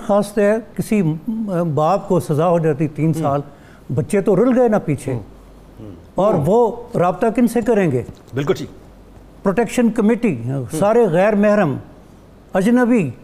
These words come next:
Speaker 2: ہوں۔
Speaker 1: پروٹیکشن آفیسر، غیر محرم،
Speaker 2: جی۔
Speaker 1: اور اسی طرح پولیس والے، اب وہ ان کا ٹارگٹ بنیں گے آسان۔
Speaker 2: ہوں۔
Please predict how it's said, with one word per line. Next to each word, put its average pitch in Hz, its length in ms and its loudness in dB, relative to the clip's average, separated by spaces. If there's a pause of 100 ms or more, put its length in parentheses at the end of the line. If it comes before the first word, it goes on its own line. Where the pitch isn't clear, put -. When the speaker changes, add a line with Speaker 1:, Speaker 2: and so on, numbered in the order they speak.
(140)
Speaker 2:
ہوں۔ 160 100 -2 (380)
Speaker 1:
پروٹیکشن 196 460 0
آفیسر، 214 460 0 (960)
غیر 196 240 2
محرم، 202 360 2 (280)
Speaker 2:
جی۔ 113 220 -4 (260)
Speaker 1:
اور 190 200 2
اسی 220 220 0
طرح 190 320 2
پولیس 202 500 0
والے، 180 320 2 (1200)
اب 165 360 0
وہ 240 280 2
ان 226 80 4
کا 226 120 0
ٹارگٹ 214 500 0
بنیں 208 320 2
گے 190 120 4
آسان۔ 156 400 0 (380)
Speaker 2:
ہوں۔ 156 100 -4